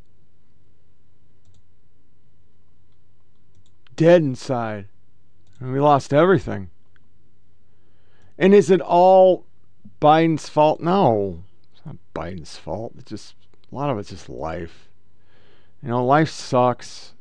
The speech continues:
It's never perfect. There's plenty of times it just goes, just goes awry, and I've listed too many times all the frickin' things that went wrong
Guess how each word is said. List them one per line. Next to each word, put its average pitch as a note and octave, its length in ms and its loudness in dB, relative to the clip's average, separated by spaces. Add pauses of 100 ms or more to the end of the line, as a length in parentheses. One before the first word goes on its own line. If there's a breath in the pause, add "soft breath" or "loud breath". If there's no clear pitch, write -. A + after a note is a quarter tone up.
(100)
It's - 160 -14
never D#3 280 4
perfect. B2+ 760 4 (800)
There's - 100 -14
plenty D#3 280 2
of C#3 80 2
times C#3 420 2
it A2+ 80 -6
just B2+ 260 -4
goes, C#3+ 460 6 (200)
just - 240 -4
goes D3+ 280 6
awry, B2+ 720 6
and A2 340 0 (640 soft breath)
I've B2+ 220 -6
listed D3 380 4
too D#3+ 140 4
many D#3+ 200 6
times C#3 480 4
all D3+ 360 6
the A#2+ 100 2
frickin' - 600 0
things D3+ 320 2
that B2 100 -2
went C#3 200 2
wrong C#3+ 600 4